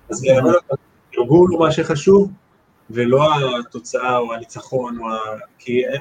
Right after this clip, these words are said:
Speaker 1: אין דבר כזה ניצחון, התרגול עצמו הוא ה-, הוא הניצחון.
Speaker 2: אז ההתמדה בעיקרון?
Speaker 1: אני חושב שהתרגול היא, היא מילה יותר מתאימה, כי אתה לא חייב להתמיד בכל דבר,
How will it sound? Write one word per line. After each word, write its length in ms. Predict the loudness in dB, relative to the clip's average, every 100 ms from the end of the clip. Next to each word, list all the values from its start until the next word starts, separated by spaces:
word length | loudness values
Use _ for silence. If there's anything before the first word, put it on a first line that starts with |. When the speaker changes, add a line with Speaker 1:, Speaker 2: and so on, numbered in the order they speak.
| -4
Speaker 1:
אין 140 | 2
דבר 200 | 2 2 -4
כזה 160 | -4
ניצחון, 400 | -6 -10 -8 -6
התרגול 460 | -2 -2 0 2 2
עצמו 240 | 0 0 2
הוא 160 | 2
ה-, 80 | 2 -4 _ _ _
הוא 100 | -10
הניצחון. 400 | -10 -12 -12 -14 -14 _ _ _ _ _ _ _ _ _ -20 -10
Speaker 2:
אז 160 | -6 -2
ההתמדה 560 | -2 -2 -4 -2 0
בעיקרון? 500 | 0 -2 -4 -6 -4 -6 -10 _ _ _ _ _ _ _ _ _ -20 _ _ _ _ _ -4
Speaker 1:
אני 80 |
חושב 180 | 0 2
שהתרגול 720 | 4 2 4 2 4 6 6 4
היא, 260 | 2 0 0
היא 280 | -4 -12 -12
מילה 380 | -10 -6 -4 -2 -2
יותר 360 | -2 -2 -4 -8
מתאימה, 420 | -6 -6 -2 -2 -4
כי 260 | -8 -12 -12 -16 _ _ _ _ _ _ _ -14
אתה 200 | -2 2
לא 120 | 2
חייב 280 | 2 2 2
להתמיד 440 | 0 -2 -2 -4 -4
בכל 260 | -10 -8 -6
דבר, 400 | -6 -4 -4